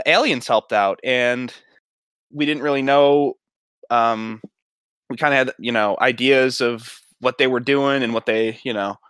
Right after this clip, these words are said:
why they helped out or whatever, but, uh, it's obviously still a mystery, but that's one of the explanations as to how they did that, so.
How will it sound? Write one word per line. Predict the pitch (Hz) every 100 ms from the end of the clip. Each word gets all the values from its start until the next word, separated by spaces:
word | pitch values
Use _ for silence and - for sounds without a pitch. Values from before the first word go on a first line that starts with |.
| _ _ _ _ _ _ -
why | 123 123
they | 120
helped | 123 117 127
out | 117 123
or |
whatever, | 127 131 127 139
but, | 117 113 113
uh, | 107 113 - _ _ _ _
it's | -
obviously | 156 139 135
still | - 147
a |
mystery, | 113 160 - 104 110
but | 107 113 117 - _ _ _ _ -
that's | - -
one | 143
of | 131
the | 123 117 117 - _ -
explanations | - - 120 127 - 101 98
as | 104
to | 107
how | 107 98 95
they | 95
did | 95 101 90
that, | 87 69
so. | - 87 92